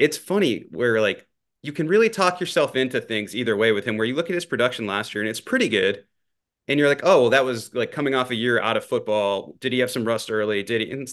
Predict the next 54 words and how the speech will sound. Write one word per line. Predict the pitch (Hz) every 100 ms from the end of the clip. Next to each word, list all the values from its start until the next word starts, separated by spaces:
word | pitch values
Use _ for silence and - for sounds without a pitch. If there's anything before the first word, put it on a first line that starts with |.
| -
you | 139 156
look | 151 202
at | 156
the |
game | 98 120
log, | 110 95
that's | 104 113
not | 156
really | 147 117
how | 101 95
it |
happened. | 104 120 95 95
He | 104
was | 107
just | 110 -
kind | - 120 117
of |
a | 98
hit | 113
or | 101
miss | 98 90
player. | - 135 104 101 - _ _ _ _
But | 135
you're | 147
gonna | 202 139
need, | 117 151 113 98 -
like, | 104 98
a | -
legitimate | 110 110 92 117 123 107
wide | 104 107
receiver. | 104 - 135 113 95 95 - _ _ 117
I |
don't | 156
think | 170 165
he's | 160
gonna | - 139 107 98 - _
m-, | 101 - 117 -
command | - 120 135 135 -
a | 101
ton | - - 156 160
of | 110
money, | 123 117
even | 95 131 143 120 -
if | 123 117 107 98
the | 107
first | 135 160 -
two | 117
on | 104 110
that | 104
list | 104 -
are | 95
franchise | 131 170 107 98
tagged. | 92 92 92 - - _ _ _ _ _ _
So | - 135 123 117 -